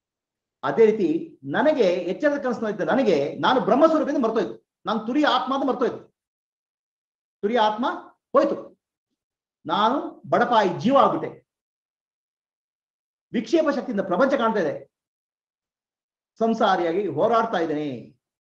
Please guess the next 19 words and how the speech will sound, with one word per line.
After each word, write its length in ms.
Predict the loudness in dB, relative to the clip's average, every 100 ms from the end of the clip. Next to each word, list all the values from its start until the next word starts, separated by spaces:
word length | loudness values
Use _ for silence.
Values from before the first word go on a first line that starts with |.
| _ _ _ _ _ -4
ಹಾಗಾಗ್ಬಿಟ್ಟು 460 | -2 2 4 4 2
ಇದನ್ನ 280 | 2 0
ಒಂದು 260 | 0 -2 -2
ಕನಸಿಗೆ 360 | 0 4 4 4
ಹೋಲಿಸ್ತಾರೆ. 540 | 0 0 -4 -4 -14 _ _ _ _ _ _ _ _ _ _ _ _ _ _ _ _
ಆತ್ಮದ 440 | 0 0 2 2 2
ಅಜ್ಞಾನವನ್ನು 500 | 2 2 0 0 -2
ನಿದ್ದೆಗೆ 380 | -2 0 2 4
ಹೋಲಿಸ್ತಾರೆ. 400 | 4 2 -2 -4
ನಿದ್ದೆ 280 | -6 0
ಮಾಡಿದಾಗ 320 | 2 4 4 2
ತಾನೇ 140 | 0
ಕನಸು 180 | 0 -2
ಬೀಳೋದು. 400 | -2 -4 -8 -20 _ _ _ _ _ _ _ _ _ _ _ _ _ _ _ _ _ _ _
ಆಯ್ತಾ? 540 | -14 -12 -12 -12 -16 _ _ _ _ _
ಆ 420 | -6 0 0 -2 -4
ಕನಸಿಂದ 440 | 0 0 2 4
ಎಚ್ಚರ 320 | 4 4 2
ಆದಾಗ 360 | 4 4 2